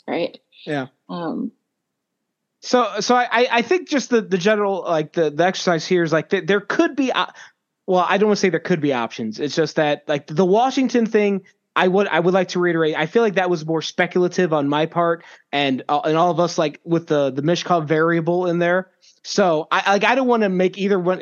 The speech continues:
Speaker 2: the people listening to this, I don't want anybody to think that we are saying these things are going to happen. Uh, we just, I, I wanted to, like, kinda lay out more of a, uh,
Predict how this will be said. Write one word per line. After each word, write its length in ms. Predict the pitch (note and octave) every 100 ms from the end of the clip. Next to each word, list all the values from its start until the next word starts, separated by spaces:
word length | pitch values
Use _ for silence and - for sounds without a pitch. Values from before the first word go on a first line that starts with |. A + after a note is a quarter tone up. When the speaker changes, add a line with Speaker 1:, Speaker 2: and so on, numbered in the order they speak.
| D#3
Speaker 2:
the 180 | D3+ D#3
people 300 | G3+ G3+ F3
listening 320 | F3 F3 D#3+
to 60 | D3+
this, 200 | D#3 D3+
I 40 |
don't 160 | D3 D#3
want 120 | D#3
anybody 520 | - E3 F3+ E3 D#3+ D#3
to 100 | D3+
think 260 | E3 D#3
that 160 | C#3+ C3+ B2+ _ _ _ -
we 140 | D#3+
are 80 | D#3+
saying 280 | E3+ E3 D#3
these 160 | D#3+
things 160 | D#3 C#3+
are 60 | C3+
going 380 | B2+ C#3 D#3
to 100 | E3+
happen. 420 | D#3 D#3+ D#3 F#3+ F#3+ - - _ C#3
Uh, 260 | C3+ B2 - -
we 120 | E3+
just, 240 | E3 G3 -
I, 160 | D#3+ F#3
I 180 | F3+ F3+
wanted 380 | F3 A3 A3 -
to, 120 | F#3+
like, 240 | F3 D#3+
kinda 300 | - G3 F#3
lay 280 | D#3+ E3+ E3
out 280 | D#3+ D#3+ D#3+ _ _ _
more 280 | D#3+ E3+ E3+
of 100 | D#3
a, 360 | D#3 C#3+ C3+ C3+ _ _ -
uh, 340 | C#3+ B2+ B2